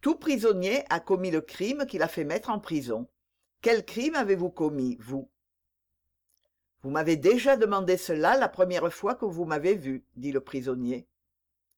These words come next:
Et vous avez éludé ma question l'autre fois comme aujourd'hui. » « Et pourquoi aujourd'hui pensez-vous que je vous répondrai ? » «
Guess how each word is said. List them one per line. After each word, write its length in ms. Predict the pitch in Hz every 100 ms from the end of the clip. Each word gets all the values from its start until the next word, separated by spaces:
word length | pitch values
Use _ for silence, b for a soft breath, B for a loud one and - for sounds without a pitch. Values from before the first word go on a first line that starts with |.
| _ _ _ _ _ _ _
Et 80 | 180
vous 220 | 170 170
avez 340 | 190 202 214 202
éludé 380 | 170 165 160
ma 140 | 160 139
question 640 | - 127 - - 180 - -
l'autre 360 | 170 185 165
fois 360 | 165 - 151 190
comme 320 | - 214 269
aujourd'hui. » « 680 | 262 220 180 131 120 156 - _ _ _ _ _ _ _ _ _ _ -
Et 100 | 196
pourquoi 560 | 254 269 - - - -
aujourd'hui 560 | 202 202 180 170 269
pensez-vous 580 | - 185 185 196 165 240
que 140 | 262
je 120 | 170 165
vous 120 | 156
répondrai ? » « 680 | 147 147 135 123 120 139